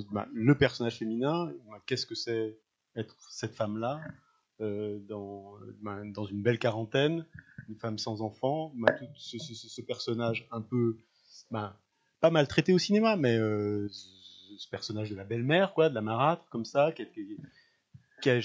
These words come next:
moi, je, je sais pas, de mémoire, je ne sais pas si, si, il y a, il y a vraiment de beaux, euh, beaux personnages de, de ce type qui ont été proposés par des réalisateurs. Et, euh, alors c'est assez drôle parce que je faisais venir,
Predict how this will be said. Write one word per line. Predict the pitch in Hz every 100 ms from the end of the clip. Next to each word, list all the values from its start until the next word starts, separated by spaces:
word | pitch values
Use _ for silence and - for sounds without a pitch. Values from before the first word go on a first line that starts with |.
| -
moi, | 120 113
je, |
je | 101 104 101
sais | 117
pas, | 147
de | 117
mémoire, | 104 110 139 160 131 113
je |
ne | 110
sais | 120
pas | 123
si, | 117 120 113 110 110
si, | - - 110
il | 107 110 -
y |
a, | 117 127 67 -
il |
y | 117
a |
vraiment | 107 131 151
de | 127
beaux, | 117 131 170 165 151
euh, | 131 123
beaux | 135
personnages | 147 139 139 127 143 151 123
de, | 120
de | -
ce | 120
type | - -
qui | 127
ont |
été | 117
proposés | 123 127 110 117 131
par | 117
des | 110
réalisateurs. | 107 110 107 101 160 202 - - - _ - 175 - -
Et, | 127 131 127
euh, | - _ _ _ _ _ _ _ _ _ _ - - -
alors | 123
c'est | 123
assez | 120
drôle | 143 180
parce | 175 -
que | 127
je | 123
faisais | 120 120
venir, | 127 135 147